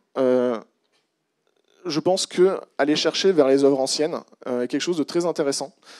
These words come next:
euh, par rapport à la façon, que ce soit pour un traitement graphique ou pour des inspirations d'idées, pour des inspirations de cadrage, euh, visuel, des gammes de couleurs. Euh, c'est-à-dire qu'il y a,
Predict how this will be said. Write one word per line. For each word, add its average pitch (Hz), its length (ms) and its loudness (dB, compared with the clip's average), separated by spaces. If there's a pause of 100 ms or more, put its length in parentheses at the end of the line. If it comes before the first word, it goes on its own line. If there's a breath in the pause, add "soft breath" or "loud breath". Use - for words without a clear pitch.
(200 loud breath)
euh, 131 500 0 (120)
par 139 120 4
rapport 156 340 2
à 123 100 6
la 123 160 0
façon, 143 520 -6 (320)
que 147 100 -10
ce - 80 -10
soit 170 120 0
pour 156 120 -2
un 147 40 0
traitement 180 280 -4
graphique 165 340 -6
ou - 20 -14
pour 139 140 -2
des 131 140 -2
inspirations 143 560 -6
d'idées, 147 360 -6 (140)
pour 131 100 -10
des 131 60 -6
inspirations 127 420 -6
de 127 60 0
cadrage, 131 500 -4 (480 loud breath)
euh, 123 180 0
visuel, 131 420 2
des 131 100 2
gammes 135 180 0
de 170 80 -4
couleurs. 139 380 -2 (500 loud breath)
Euh, 131 320 -2 (160)
c'est-à-dire 160 460 -2
qu'il 156 140 -6
y 139 80 6
a, 123 240 2